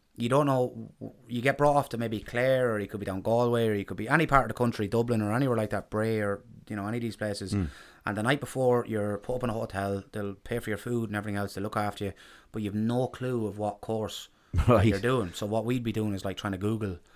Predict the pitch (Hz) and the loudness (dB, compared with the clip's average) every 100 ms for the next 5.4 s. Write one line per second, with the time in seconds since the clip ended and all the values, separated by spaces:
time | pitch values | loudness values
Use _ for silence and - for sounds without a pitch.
0 | - - - - 104 - 107 110 101 113 | -20 -18 -8 -2 -2 0 0 2 2 4
1 | 120 104 85 92 92 98 104 135 - 135 | 4 2 0 2 4 8 8 8 6 6
2 | 107 107 170 160 160 135 123 139 - 127 | 6 8 8 8 6 4 2 0 0 -2
3 | 123 117 127 117 127 123 107 127 135 113 | -2 0 0 4 2 2 2 4 4 2
4 | - - - - 120 120 110 113 123 120 | -4 -20 -10 0 2 2 0 0 0 2
5 | 120 120 107 | 0 2 0